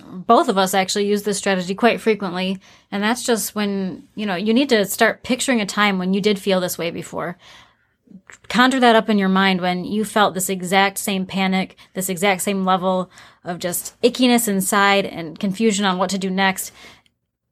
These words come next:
And take that experience and remember that you made it through that. Like, you're on the other side of that, so you can use that experience to help yourself through this current experience. And y-, I know that you made it through because you're listening to this podcast today.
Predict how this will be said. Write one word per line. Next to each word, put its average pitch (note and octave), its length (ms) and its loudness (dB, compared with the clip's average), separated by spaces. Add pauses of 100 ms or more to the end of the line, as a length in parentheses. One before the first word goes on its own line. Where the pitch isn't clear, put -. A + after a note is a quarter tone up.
(260)
And G#3 380 -4
take B3+ 220 -2
that C4+ 120 4
experience A3 600 0
and F#3+ 80 -2
remember G3 420 2
that E3 140 -2
you A#3 120 2
made B3 200 4
it - 120 -2
through A#3 180 0
that. F3+ 300 -2 (200)
Like, G3 180 -4
you're B3 100 6
on C4+ 120 6
the A3+ 80 6
other G3+ 140 2
side A#3 280 2
of G3 80 0
that, F3 240 -2
so A3+ 140 -2
you A#3 100 0
can A3+ 220 0
use A3 220 2
that A3 140 4
experience G3+ 560 -2
to G#3 120 -4
help G#3 200 0
yourself G3 360 -2
through G#3+ 140 -4
this F#3+ 160 -4
current G3+ 260 -2
experience. - 720 -8 (920)
And G#3 460 -4
y-, G#3+ 120 -12 (140)
I B3 140 6
know C4 180 8
that A3+ 120 4
you F#3+ 120 2
made F#3+ 160 2
it F3+ 120 -2
through G3+ 180 0
because B3 240 0
you're C4+ 100 2
listening C#4+ 300 0
to D4 60 0
this C#4+ 140 -2
podcast - 560 0
today. F#3 380 -8